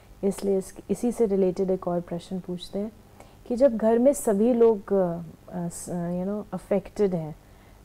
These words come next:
अ, specially जो अभी कोविड का season चल रहा है, सभी affected हैं, और उसमें से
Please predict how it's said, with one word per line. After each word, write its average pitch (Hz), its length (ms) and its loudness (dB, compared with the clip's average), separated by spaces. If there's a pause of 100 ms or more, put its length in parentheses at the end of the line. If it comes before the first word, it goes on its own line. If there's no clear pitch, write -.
अ, 165 100 -6
specially 185 560 -2
जो 175 160 2
अभी 175 200 2
कोविड 180 500 0
का 170 420 -4 (280)
season 185 460 -2
चल 175 140 -6
रहा 175 300 -4
है, 170 280 -8 (640)
सभी 214 340 2
affected 214 580 2
हैं, 175 260 -6 (500)
और 196 180 4
उसमें 208 360 0
से 196 500 0